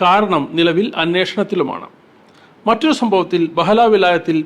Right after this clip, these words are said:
പൊതുസൗകര്യവും ഗതാഗതവും തടസ്സപ്പെടുത്തുന്ന വിധത്തിൽ ഡ്രൈവിംഗ് നടത്തിയ മുപ്പത് പേരെ റോയൽ ഒമാൻ പോലീസ് അറസ്റ്റ് ചെയ്തു. ബഹ്ലയിലെ വിലായത്ത് നിന്ന് ദാഖിലിയ ഗവർണറേറ്റ് പോലീസ്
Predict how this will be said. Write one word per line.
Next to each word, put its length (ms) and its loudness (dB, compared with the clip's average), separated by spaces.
പൊതുസൗകര്യവും 920 0
ഗതാഗതവും 760 2
തടസ്സപ്പെടുത്തുന്ന 720 0
വിധത്തിൽ 540 -2
ഡ്രൈവിംഗ് 380 0
നടത്തിയ 440 -2
മുപ്പത് 340 0
പേരെ 400 4
റോയൽ 220 4
ഒമാൻ 200 2
പോലീസ് 460 0
അറസ്റ്റ് 360 -2
ചെയ്തു. 220 -6
ബഹ്ലയിലെ 500 4
വിലായത്ത് 640 2
നിന്ന് 280 0
ദാഖിലിയ 480 2
ഗവർണറേറ്റ് 540 0
പോലീസ് 300 0